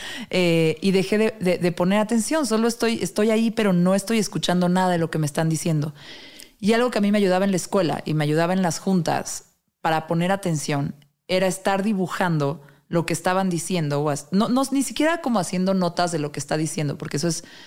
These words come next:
eso a veces también se siente como tarea y es aburrido. Pero pues mientras el señor estaba hablando y si decía nopales, yo me ponía a dibujar nopales. Porque entonces mi cuerpo estaba haciendo algo,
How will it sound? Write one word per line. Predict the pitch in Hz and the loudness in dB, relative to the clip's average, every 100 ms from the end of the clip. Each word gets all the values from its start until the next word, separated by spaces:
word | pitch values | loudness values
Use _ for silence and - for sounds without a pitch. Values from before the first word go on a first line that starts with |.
| - - | -14 -2
eso | 190 | 2
a | |
veces | 190 190 | 2 0
también | 180 151 156 | -2 -2 -2
se | 151 | -4
siente | 139 156 170 | -2 -2 -2
como | 156 143 | -4 -2
tarea | 143 151 | 0 2
y | |
es | 147 160 | 0 0
aburrido. | 143 143 151 135 - - - - _ | -2 0 -2 -2 -8 -20 -20 -20 _
Pero | - 170 170 | -2 0 0
pues | 170 | 0
mientras | 185 190 185 | 0 2 0
el | |
señor | 170 180 196 | 0 0 0
estaba | 220 220 208 | 0 0 2
hablando | 190 190 180 | 2 0 0
y | 151 | -2
si | 147 | -2
decía | 147 147 175 | -4 -2 0
nopales, | 175 170 196 175 165 175 | 0 0 0 0 0 0
yo | 160 | 0
me | 156 | 0
ponía | 156 160 | 0 0
a | |
dibujar | 160 151 160 156 | 2 0 0 0
nopales. | 156 170 160 - - - - - - - | 0 0 -2 -4 -12 -16 -20 -20 -18 -4
Porque | 185 185 | -2 2
entonces | 196 214 208 233 220 | 2 2 2 2 2
mi | 196 185 - - | 2 0 -4 -2
cuerpo | 226 240 202 190 175 | 2 2 0 2 2
estaba | 220 - 185 190 | 0 0 0 2
haciendo | 185 190 185 180 190 | 0 -2 2 2 2
algo, | 190 170 147 147 247 | 0 -2 -2 -4 -6